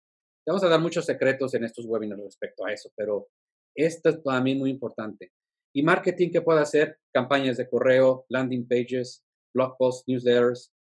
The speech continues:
compañía, campaña de redes sociales, muchísimas cosas, marketing te puede ayudar para que tengas contactos de calidad y citas confirmadas para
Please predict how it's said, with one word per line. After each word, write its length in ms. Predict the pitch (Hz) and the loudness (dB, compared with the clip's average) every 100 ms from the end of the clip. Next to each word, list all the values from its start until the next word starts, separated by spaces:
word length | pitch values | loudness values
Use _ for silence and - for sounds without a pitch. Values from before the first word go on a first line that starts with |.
| _ _ - | _ _ 0
compañía, 960 | 123 123 123 131 131 131 127 123 131 | 0 2 0 2 2 2 2 0 0
campaña 400 | - 139 143 143 | -4 2 4 4
de 80 | 127 | 4
redes 280 | 123 127 127 | 4 4 2
sociales, 540 | - - 120 120 117 - | -6 -4 0 0 -4 -6
muchísimas 520 | 151 160 196 185 160 | -8 -4 -2 0 -2
cosas, 260 | - 143 143 | -2 -4 -2
marketing 480 | 143 151 147 143 127 | -2 -2 -2 -8 -12
te 80 | 113 | -8
puede 220 | 123 123 | -2 -2
ayudar 280 | 120 123 151 _ _ _ _ | 0 -2 -4 _ _ _ _
para 320 | 156 165 175 | 4 6 4
que 80 | 175 | -2
tengas 380 | 135 135 143 147 | -4 -2 -4 -4
contactos 500 | 135 127 127 - 139 | -4 -4 -6 -6 -8
de 100 | 135 | -6
calidad 340 | 123 127 143 - | -4 -2 -2 -4
y 140 | 175 | -8
citas 580 | 175 - 190 - 170 170 | -8 -6 -6 0 -2 -2
confirmadas 760 | 151 160 165 147 131 131 135 - | -6 -6 -6 -6 -4 -4 -6 -10
para 340 | - 131 139 | -8 -6 -6